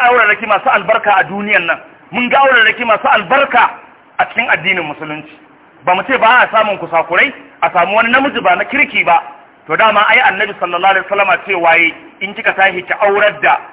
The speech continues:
yarki ko ka aurar da yarka ga mutanen arziki, ba mutanen banza ko wani Tom and Jerry ba. Saboda haka ba za a hukunta aure da wasu ƴaƴa da suke wulakanta aure ba,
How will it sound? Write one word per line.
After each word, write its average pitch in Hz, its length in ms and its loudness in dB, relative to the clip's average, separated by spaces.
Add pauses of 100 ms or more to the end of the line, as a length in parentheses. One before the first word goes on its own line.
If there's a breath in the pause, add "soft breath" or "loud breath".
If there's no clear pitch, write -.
(300)
yarki 285 540 0
ko 233 120 -2
ka 214 120 0
aurar 226 300 4
da 208 80 0
yarka 302 400 2 (260)
ga 156 80 -2
mutanen 165 400 0
arziki, 160 360 -6 (300)
ba 156 120 2
mutanen 170 340 0
banza 165 300 0
ko 190 80 -4
wani 170 180 -2
Tom 180 180 -6
and 151 160 -4
Jerry 139 240 -2
ba. 104 120 -10 (840)
Saboda 226 180 2
haka 226 180 0
ba 202 100 2
za 240 80 2
a 311 200 6
hukunta 214 560 0 (400)
aure 294 420 4 (200)
da 190 80 0
wasu 247 220 0
ƴaƴa 285 540 2 (220)
da 196 140 -2
suke - 400 0
wulakanta 302 580 2
aure 160 240 -2
ba, 156 200 2